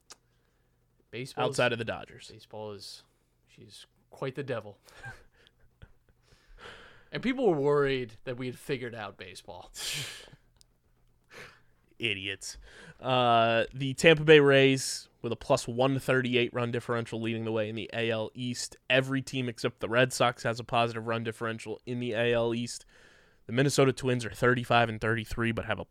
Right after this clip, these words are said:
Speaker 2: plus forty-four run differential. And I saw a post today, too. We, we give the A's a lot of, of grief because of how poorly they had played up until these last seven games. They're no longer, record-wise, the worst team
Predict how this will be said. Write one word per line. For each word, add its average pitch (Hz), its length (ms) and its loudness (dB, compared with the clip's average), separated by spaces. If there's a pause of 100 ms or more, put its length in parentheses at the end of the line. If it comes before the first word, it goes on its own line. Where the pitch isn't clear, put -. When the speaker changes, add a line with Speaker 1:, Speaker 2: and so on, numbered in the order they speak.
(140)
Speaker 2:
plus - 320 0
forty-four 120 680 0
run 117 220 -2
differential. 123 640 -2 (600)
And 147 140 4
I 160 60 6
saw 226 220 6
a 185 40 4
post 151 340 4
today, 123 200 4
too. 113 340 -2 (440)
We, 135 300 2 (440)
we 143 80 -4
give 180 220 4
the 165 160 8
A's 139 180 6
a 135 60 -4
lot 123 240 4
of, 120 200 -4 (160)
of 127 140 -6
grief 107 420 -8
because 113 260 -12
of - 260 -16 (160)
how 120 140 -4
poorly 113 380 -2
they 107 120 -4
had 104 160 -4
played 104 260 -4
up 107 140 -6
until 110 220 -8
these 104 180 -10
last 107 220 -4
seven 107 260 -2
games. 110 400 -6 (800)
They're 165 120 4
no 165 160 8
longer, 202 600 6 (300)
record-wise, 120 800 0
the 117 160 -8
worst 123 360 -4
team 117 440 -6